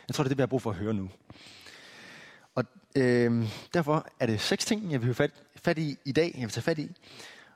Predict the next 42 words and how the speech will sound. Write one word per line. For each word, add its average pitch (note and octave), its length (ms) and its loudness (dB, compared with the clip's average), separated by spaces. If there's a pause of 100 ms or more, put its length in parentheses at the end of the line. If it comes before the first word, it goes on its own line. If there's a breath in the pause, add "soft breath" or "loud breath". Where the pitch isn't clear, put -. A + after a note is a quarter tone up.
Og C3 80 -2
den A#2+ 40 0
første - 240 -2
ting D#3 180 2
her, C3+ 180 4
det C#3 200 0
er, C3 220 6 (460 loud breath)
at A#2+ 120 -2
kirken D#3+ 440 2
er A2+ 180 0 (240)
elsket A2+ 540 -4
af G2 200 -8 (180)
Jesus. - 500 -14 (1700 loud breath)
Øh, B2+ 320 4
og A2 60 2
her E3+ 80 4
skal - 140 -2
vi D3 40 4
læse D#3 260 2
et B2 60 -2
lille E3 200 4
stykke D#3 360 -2
fra F#2 540 -2 (100)
Efeserne A#2 500 -4
fem E3+ 300 -4 (140)
femogtyve. B2 500 -2
Vi D#3 60 -4
kommer C#3 160 0
til D3 80 0
at - 20 2
hoppe D#3+ 140 2
lidt E3 100 0
rundt F#3+ 140 4
i C#3 40 0
dag E3+ 180 4
og C3+ 60 4
læse C#3+ 200 2
lidt C3 80 -10
forskellige B2 380 0
steder A#2+ 280 0
her. A#2 180 0 (1400 loud breath)
Øh, B2 180 4